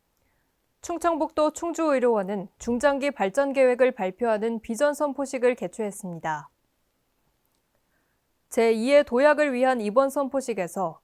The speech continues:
건강한 삶과 행복을 실현하는 공공병원과 공공의료를 선도하고 지역사회와 함께하는 신뢰받는 병원을 각각 새로운 미션과 비전으로 정해 중장기 발전 전략을 제시했습니다.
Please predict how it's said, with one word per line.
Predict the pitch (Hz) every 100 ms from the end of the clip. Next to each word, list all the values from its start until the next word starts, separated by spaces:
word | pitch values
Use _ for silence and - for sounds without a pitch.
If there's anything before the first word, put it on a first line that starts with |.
| _ -
건강한 | 226 233 294 285 285
삶과 | 294 285 277 277
행복을 | 320 311 311 311
실현하는 | - 294 277 262 240 254
공공병원과 | - 208 262 262 233 196 185 170 170 165 _ _ _ _ _ _
공공의료를 | - 233 240 294 247 226 285 277
선도하고 | 285 311 285 285 262 233 254
지역사회와 | - 262 285 - 285 262 262
함께하는 | 262 320 302 294 262 269
신뢰받는 | 277 330 311 311 269 247 240
병원을 | 214 196 180 185 - _ _ _
각각 | - 208 - 247
새로운 | - 320 320 311
미션과 | 220 214 269 254 254
비전으로 | 247 233 285 269 247 233
정해 | 214 202 214 220 _ _
중장기 | - 240 254 285 285
발전 | 294 202 190 285 277
전략을 | 269 247 240 247
제시했습니다. | 233 202 233 208 - 180 165 160 151